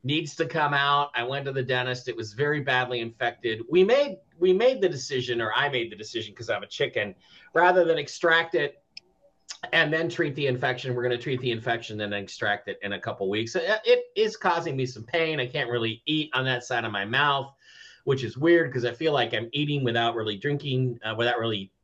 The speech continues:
you know, enjoying the meal. It's weird, isn't it, Brooks? You gotta, you gotta use both sides of your mouth or it's just not as much fun to eat.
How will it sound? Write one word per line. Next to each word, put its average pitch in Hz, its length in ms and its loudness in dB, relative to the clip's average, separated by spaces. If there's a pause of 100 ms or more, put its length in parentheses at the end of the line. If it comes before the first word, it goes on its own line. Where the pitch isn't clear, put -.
you 123 120 -2
know, 82 320 -4
enjoying 175 500 4
the 139 60 0
meal. 104 440 -4
It's 120 140 -12
weird, 240 440 2
isn't 170 180 -4
it, 233 180 -2 (240)
Brooks? 247 260 2
You 190 80 -4
gotta, 185 340 4
you 180 80 4
gotta 208 220 4
use 185 160 4
both 185 240 4
sides 175 220 4
of 151 40 -6
your 143 120 -2
mouth 139 280 0
or 107 80 -2
it's 107 140 -6
just 139 180 -6
not 120 240 0
as - 160 -16
much 117 240 -4
fun 110 200 -4
to 98 40 -6
eat. 101 300 -6